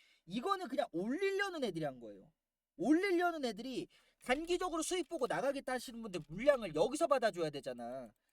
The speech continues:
그분들 목표가가 십만 원, 십일만 원 정도 돼 있단 말이에요. 아무리 안 돼 있어도 엘치에이비에서 뭐 삼 프로, 사 프로 먹자고 들어오신 분들 없잖아요. 리스크 걸었는데. 그럼 요 정도 구간에서,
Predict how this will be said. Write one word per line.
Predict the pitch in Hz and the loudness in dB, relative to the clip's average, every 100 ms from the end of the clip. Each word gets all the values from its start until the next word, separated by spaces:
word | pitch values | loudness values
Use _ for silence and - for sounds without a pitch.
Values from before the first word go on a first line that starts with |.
| - | -8
그분들 | 262 330 349 | -2 -2 0
목표가가 | 202 196 349 330 277 240 | -2 -2 -4 0 0 0
십만 | - 370 349 320 | -4 -2 0 0
원, | |
십일만 | 277 349 370 339 320 | -4 -4 -2 -2 -2
원 | |
정도 | 269 220 170 | -6 -10 -6
돼 | 180 | -6
있단 | 247 320 277 | 0 2 2
말이에요. | 214 165 | -2 -2
아무리 | 131 160 349 | -2 -2 0
안 | 220 165 | -2 -2
돼 | 294 | -4
있어도 | 277 226 165 _ _ | -4 -6 -8 _ _
엘치에이비에서 | 165 294 - 370 320 247 | 0 0 0 -4 -4 -4
뭐 | 185 | -4
삼 | - 359 | -6 -8
프로, | 359 403 | -6 -6
사 | 349 | -6
프로 | 330 320 | -6 -4
먹자고 | 277 277 247 | -4 -2 -4
들어오신 | 185 220 269 233 | -4 -8 -10 -10
분들 | 220 175 | -8 -6
없잖아요. | 127 - 285 202 | -4 -2 -2 -2
리스크 | 151 190 - 233 | -4 -8 -8 -4
걸었는데. | 202 175 151 131 123 123 135 113 _ - _ | -4 -4 -8 -12 -10 -10 -10 -14 _ -20 _
그럼 | - 339 233 | -4 -4 -2
요 | 190 247 | -4 -2
정도 | 370 359 - | -2 -2 -6
구간에서, | 214 190 208 165 151 | -4 0 0 0 -8